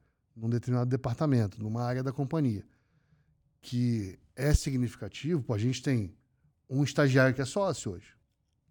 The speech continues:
entendeu? Ele foi estagiário e virou nosso sócio. Então, a gente tem o cara da área que, que era da área de tecnologia, que virou nosso sócio.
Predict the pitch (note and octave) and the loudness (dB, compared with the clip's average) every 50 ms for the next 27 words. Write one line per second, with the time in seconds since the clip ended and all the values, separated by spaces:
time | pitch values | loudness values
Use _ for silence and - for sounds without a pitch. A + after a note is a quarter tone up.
0 | _ - A2+ G#2+ G#2+ G2+ F#2+ - - _ _ _ _ _ _ _ G#2 G2 G2 - | _ -10 -6 -6 -4 -6 -6 -10 -14 _ _ _ _ _ _ _ -20 -20 -14 -12
1 | A2+ G#2 G2+ - B2 A2+ A2+ D3+ C3 G#2+ G#2 A2+ A#2+ C#3+ - - - _ _ _ | -12 -12 -8 -8 -6 -4 -2 0 0 0 -2 -2 -4 -6 -8 -10 -16 _ _ _
2 | - B2 A2 A2+ G#2 G#2 G#2+ A2+ G#2 - - - G3 G3+ D#3+ A2+ - - - _ | -20 -12 -8 -8 -6 -6 -6 -8 -10 -10 -8 -6 -6 -4 -6 -6 -8 -12 -18 _
3 | _ _ _ _ _ _ _ _ _ _ _ _ _ _ _ _ _ _ _ _ | _ _ _ _ _ _ _ _ _ _ _ _ _ _ _ _ _ _ _ _
4 | _ A2+ G#2 _ B2 A#2+ D3+ F3+ E3+ C3 A2+ B2 B2+ - - - C#3 B2+ A#2+ A2 | _ -20 -16 _ -4 0 2 4 4 4 4 2 0 -2 -4 -2 -2 0 0 0
5 | G#2+ G2+ G2+ - - A#2+ A#2+ C3 C3+ C#3+ C#3 C#3 C3+ B2 B2+ - A#2 A2 - C#3 | -2 -4 -6 -4 -2 0 0 2 4 4 6 6 4 2 0 -4 -12 -4 0 0
6 | A#2+ B2 A#2+ A#2+ A#2+ A#2+ A2+ G2+ G#2 G#2+ A2+ G2+ - A#2 A2 A2 G#2+ G2+ G#2 C3+ | 0 2 2 2 2 0 0 -2 -2 -2 -2 -2 -2 -2 -2 0 0 0 2 2
7 | E3+ D3+ - A#2 A2+ A2 A#2 A2 A2+ A#2 - - - F3 F3+ F3+ C#3 A2 - - | 2 2 0 -2 -2 -2 -2 -2 -4 -6 -8 -6 -6 -4 -2 -2 -2 -2 -6 -10
8 | - | -20